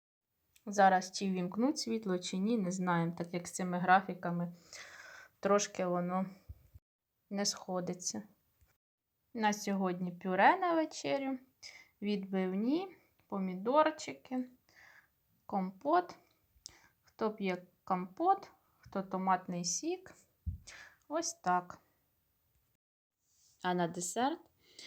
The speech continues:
у нас от такий от запечений гарбуз.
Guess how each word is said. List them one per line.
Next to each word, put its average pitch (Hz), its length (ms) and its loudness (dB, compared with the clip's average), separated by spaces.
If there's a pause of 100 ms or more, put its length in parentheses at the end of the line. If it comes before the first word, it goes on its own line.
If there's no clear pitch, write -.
(300)
у - 20 -2
нас 233 240 0
от 180 140 -4
такий 202 400 -2
от 196 160 -4
запечений 170 680 -6
гарбуз. 160 680 -2